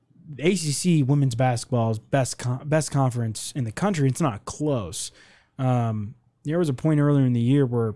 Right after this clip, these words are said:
the A C C literally had teams seven, eight, nine, ten in the A P top twenty-five. It just so happens that, you know, in A-, in women, A C C women's basketball, uh, you do five-team pods, right? And Virginia Tech women's basketball's pod is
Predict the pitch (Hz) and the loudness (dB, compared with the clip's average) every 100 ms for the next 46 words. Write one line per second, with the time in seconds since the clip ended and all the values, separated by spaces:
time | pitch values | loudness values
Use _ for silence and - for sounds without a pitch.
0 | - 135 127 120 117 127 127 131 131 120 | -4 0 0 0 -4 0 2 2 2 2
1 | 123 - - 127 117 - 131 123 123 120 | 0 -2 -2 0 0 0 0 2 0 0
2 | 120 120 107 101 - 117 104 110 - - | 0 0 -2 -8 -10 -8 -8 -10 -12 -4
3 | 131 127 127 120 127 117 - 117 139 131 | -2 0 -2 -4 -6 -6 -4 -2 0 0
4 | 104 - - - - - - _ 233 196 | -2 -6 -18 -20 -20 -20 -20 _ -2 0
5 | 156 143 208 156 135 131 123 _ - 190 | 2 2 2 2 2 2 0 _ -20 -18
6 | 160 151 - 165 123 143 165 185 147 147 | -18 -20 -8 -4 0 2 2 2 2 4
7 | 202 190 185 165 165 190 147 147 143 151 | 4 4 2 2 2 2 2 0 0 2
8 | 139 127 - _ _ _ _ - 135 131 | 2 2 -4 _ _ _ _ -8 -6 -2
9 | 156 147 139 127 - _ _ - - 160 | 2 4 4 2 -2 _ _ -16 -4 0
10 | 170 160 165 131 107 123 120 85 73 - | 0 0 0 0 0 -2 -2 -4 -10 -14
11 | - 113 113 127 - - - _ - 131 | -10 -6 -4 -4 -6 -20 -20 _ 0 2
12 | 127 120 117 123 127 131 151 139 139 139 | 4 2 0 -2 0 2 2 2 0 2
13 | 135 117 123 131 - 123 113 123 123 120 | 2 2 0 0 0 -2 -2 0 2 0
14 | 113 120 117 113 | -2 -2 -2 -4